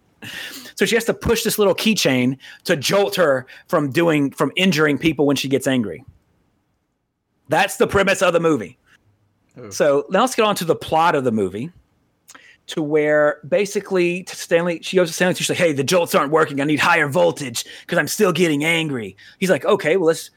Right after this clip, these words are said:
Speaker 1: let's bump it up some. But hey, you should try meeting somebody and living your life." So then she meets Jai Courtney,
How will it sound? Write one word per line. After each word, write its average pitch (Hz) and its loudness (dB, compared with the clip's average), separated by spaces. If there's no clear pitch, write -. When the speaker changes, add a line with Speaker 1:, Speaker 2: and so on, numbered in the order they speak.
Speaker 1:
let's 160 -2
bump 185 0
it 208 0
up 226 0
some. 165 -4
But 170 2
hey, 185 0
you 269 2
should 254 -2
try 190 0
meeting 226 0
somebody 151 -2
and 151 -2
living 247 2
your 233 2
life." 196 -2
So - -6
then 277 2
she 226 -2
meets 185 -2
Jai 160 0
Courtney, 143 0